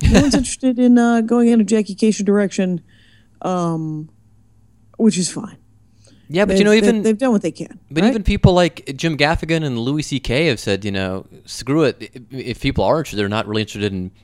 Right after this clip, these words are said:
Speaker 2: ponying up any serious kind of dough for it or putting all kinds of goofy restrictions on it. So, uh, yeah, you're gonna do the, the, the download for, uh,
Speaker 1: I don't know. I don't know what I'm
Speaker 2: download
Speaker 1: gonna
Speaker 2: thing?
Speaker 1: do with it. I'm gonna
Speaker 2: Hmm.
Speaker 1: shoot it in as high a quality as I can.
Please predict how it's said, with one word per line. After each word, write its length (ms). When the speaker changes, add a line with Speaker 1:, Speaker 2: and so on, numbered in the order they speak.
Speaker 2:
ponying 300
up 100
any 140
serious 340
kind 180
of 120
dough 180
for 300
it 80
or 100
putting 260
all 120
kinds 240
of 100
goofy 380
restrictions 520
on 180
it. 120
So, 160
uh, 160
yeah, 160
you're 200
gonna 140
do 140
the, 200
the, 160
the 140
download 500
for, 360
uh, 460
Speaker 1:
I 40
don't 140
know. 180
I 60
don't 100
know 60
what 120
I'm 40
Speaker 2:
download 60
Speaker 1:
gonna 160
Speaker 2:
thing? 60
Speaker 1:
do 100
with 120
it. 80
I'm 160
gonna 160
Speaker 2:
Hmm. 40
Speaker 1:
shoot 340
it 200
in 140
as 140
high 240
a 60
quality 440
as 140
I 80
can. 480